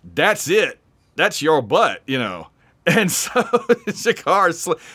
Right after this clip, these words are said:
he gets kinda done wrong twice in that, in the, in The Gathering. She p-, she beats him down, and then Sinclair, beep, beep, as you said, you know, puts the, <laughs> puts the psychological fear on him. So G'Kar was kind of the whipping boy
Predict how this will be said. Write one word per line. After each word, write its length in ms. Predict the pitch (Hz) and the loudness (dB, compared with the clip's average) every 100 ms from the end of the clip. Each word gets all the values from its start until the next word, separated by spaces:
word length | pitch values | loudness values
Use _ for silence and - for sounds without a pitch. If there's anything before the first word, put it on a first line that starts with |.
| - | -4
he 120 | 320 | -2
gets 280 | - - - | -2 -4 -2
kinda 300 | 220 214 151 | 0 2 2
done 340 | 127 175 170 | 2 2 2
wrong 320 | 160 165 147 | 2 4 2
twice 460 | 123 - 240 330 - | 0 0 2 2 2
in 80 | 139 | 0
that, 200 | 123 - | 0 0
in 120 | 127 | -2
the, 160 | 117 107 | -2 -2
in 100 | 113 | -2
The 80 | 101 | -2
Gathering. 540 | 123 123 101 95 95 | 0 2 0 -2 -4
She 240 | - 185 | -6 -6
p-, 220 | 220 151 - | -6 -8 -8
she 200 | - 240 | -4 0
beats 300 | 220 214 190 | 0 0 -2
him 140 | 170 | 0
down, 300 | 160 165 160 | 2 4 2
and 80 | 139 | 0
then 120 | 135 | -4
Sinclair, 640 | - 131 - 156 175 147 - - _ 120 | -4 -6 0 2 4 2 -2 -14 _ 0
beep, 260 | 311 214 | 0 0
beep, 320 | 165 - 302 | 2 2 2
as 160 | 139 131 | 0 0
you 60 | 139 | -2
said, 340 | 156 143 123 | 2 4 4
you 80 | 131 | 2
know, 320 | 117 104 101 _ _ _ - | 0 0 -2 _ _ _ -4
puts 180 | - 170 | -2 0
the, 220 | 135 127 | 2 2
<laughs> 80 | 120 | 2
puts 220 | - 180 | -2 -2
the 180 | - 135 | 0 0
psychological 840 | - 170 165 139 143 185 151 127 113 | 2 0 2 0 2 2 0 -4 -6
fear 320 | - 131 117 | -2 -2 0
on 160 | 107 | 0
him. 140 | 101 107 | -4 -6
So 340 | - 110 110 - - _ _ | -2 0 0 -6 -20 _ _
G'Kar 480 | 98 151 202 277 285 | -4 -2 0 2 2
was 120 | 175 | 2
kind 180 | - 196 | 2 2
of 80 | 143 | 2
the 80 | 127 | 2
whipping 380 | 202 147 131 | 2 2 0
boy 500 | 120 127 120 107 107 | 2 4 4 4 0